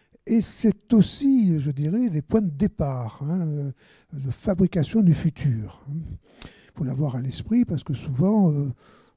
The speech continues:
on voit le droit un peu comme quelque chose, euh, de statique, euh, ce qu'il n'est pas.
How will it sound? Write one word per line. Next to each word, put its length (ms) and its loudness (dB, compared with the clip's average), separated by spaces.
on 120 -6
voit 220 -6
le 120 -6
droit 520 -6
un 80 -6
peu 240 -4
comme 180 -6
quelque 300 -10
chose, 460 -4
euh, 220 -2
de 140 -12
statique, 760 -6
euh, 220 -2
ce 180 -6
qu'il 340 -2
n'est 160 4
pas. 360 -6